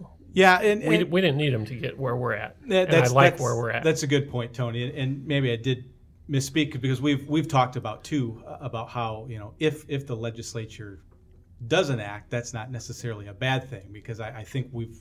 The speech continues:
Speaker 1: we've been able to, um, you know, for the most part, I think utilities have been able to operate under the two thousand and eight energy, uh, legislation that's, that's in law right now. Um, you know, eh, so I, I think what, what we're really,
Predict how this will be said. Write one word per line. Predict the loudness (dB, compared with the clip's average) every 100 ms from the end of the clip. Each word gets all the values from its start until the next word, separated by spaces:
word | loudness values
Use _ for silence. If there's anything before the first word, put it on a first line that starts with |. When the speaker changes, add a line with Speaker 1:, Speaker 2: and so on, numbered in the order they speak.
| -14
Speaker 1:
we've | -14 -8
been | -2 0
able | 0 -4 -12
to, | -12 -10 -10 -10 -14 -18 -20 -20 -20 -20 -20 -14
um, | -12 -12 -12 -14
you | -14
know, | -16 -18 -20 -20 -20 _ -20
for | -8 -6
the | 0
most | 0 0 -2
part, | -8 -8
I | -10
think | -12 -12
utilities | -12 -6 -4 -4 -6 -12
have | -12
been | -12 -12
able | -12 -12
to | -8
operate | -4 -4 -4 -10 -10
under | -8 -8 -8
the |
two | -10 -8
thousand | -8 -8 -10 -12 -12
and | -8
eight | -8 -10 -16 -20 -14
energy, | -12 -10 -12 -14 -14 -18 -20 -20 -20 -14
uh, | -12 -10
legislation | -8 -8 -8 -10 -12 -12 -12
that's, | -12 -14 -12
that's | -12 -10
in | -14 -12
law | -10 -10
right | -10 -12 -12
now. | -8 -6 -6 -10 -16 -20 -20 -20 -6
Um, | -2 -2 -2
you | -4
know, | -2
eh, | -4 -8 -10
so | -4 -2 -2
I, | -2
I | -8
think | -4 -4 0
what, | 0 0
what | -4 -4
we're | -4
really, | 0 2 2 -2 -6